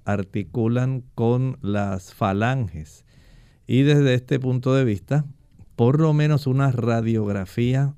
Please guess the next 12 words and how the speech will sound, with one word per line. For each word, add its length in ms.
del 480
pie 460
podría 320
ayudar 560
a 120
detectar 760
si 140
hay 200
un 140
involucramiento 1200
de 760
la 500